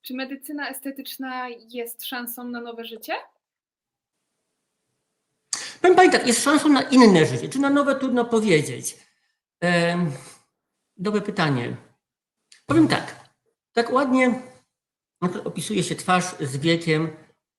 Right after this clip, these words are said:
Speaker 2: że generalnie symbolem młodości jest tak zwany trójkąt młodości. Szerokie kości policzkowe, wąska broda, u mnie to już nie bardzo, ale i trójkątna twarz.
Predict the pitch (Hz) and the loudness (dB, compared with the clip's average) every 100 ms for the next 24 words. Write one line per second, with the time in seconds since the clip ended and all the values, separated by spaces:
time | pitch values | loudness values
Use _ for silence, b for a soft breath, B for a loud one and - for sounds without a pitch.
0 | _ - 139 151 139 139 135 170 185 180 | _ -10 -6 -4 0 2 2 2 4 4
1 | 170 160 151 - - - 139 170 196 185 | 4 2 -2 -10 -18 -6 -2 0 2 2
2 | 160 147 156 165 - 160 156 143 147 156 | 2 4 4 4 -2 -6 -6 -6 -4 -6
3 | - 180 175 117 110 127 123 120 - - | 0 2 4 0 -2 -4 -4 -6 -8 -14
4 | - - _ _ _ - 247 208 180 151 | -16 -20 _ _ _ -4 0 2 0 -2
5 | 127 - 123 123 - _ 247 240 - 220 | -2 -4 -10 -12 -16 _ -4 -4 -2 0
6 | 220 208 208 214 - - _ _ _ _ | 2 2 0 -2 -8 -20 _ _ _ _
7 | 143 139 - 131 82 80 76 82 - _ | -6 -6 -8 -4 -4 -2 -6 -8 -14 _
8 | 156 135 123 123 - 127 160 156 151 147 | -2 -2 -2 -12 -12 -2 0 2 0 -2
9 | B _ 262 302 226 - 170 170 175 175 | B _ 2 4 2 0 0 2 2 2
10 | 160 - - - - | -2 -6 -12 -14 -16